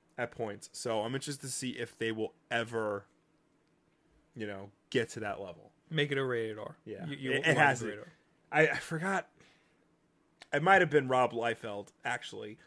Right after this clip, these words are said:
Speaker 1: Um, 'cause I think s-, I forgot the stu-, I think, oh, Universal's is optioning it.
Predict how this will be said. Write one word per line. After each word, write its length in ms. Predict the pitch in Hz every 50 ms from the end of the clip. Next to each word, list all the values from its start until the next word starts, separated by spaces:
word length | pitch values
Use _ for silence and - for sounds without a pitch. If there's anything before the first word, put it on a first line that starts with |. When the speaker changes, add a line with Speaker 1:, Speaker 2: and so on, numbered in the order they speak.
| - _ _ _ _ -
Speaker 1:
Um, 540 | - 123 120 120 117 117 117 117 117 113 - _ _ _ - - - _ _ _ _ - - - - -
'cause 100 | 139 135
I 60 | 131
think 200 | - 190 190 160
s-, 600 | - - - - - - - - - - - - - - - -
I 40 | -
forgot 320 | - - 147 170 175 170
the 60 | 160 151
stu-, 340 | - - - - 147 147 -
I 60 | 151
think, 140 | 151 170 165
oh, 100 | 165 151 131
Universal's 840 | 135 165 175 180 156 165 160 156 156 - 131 120 110 - - - -
is 140 | 123 120 113
optioning 420 | 117 113 110 - - - 107 104 95
it. 140 | 92 -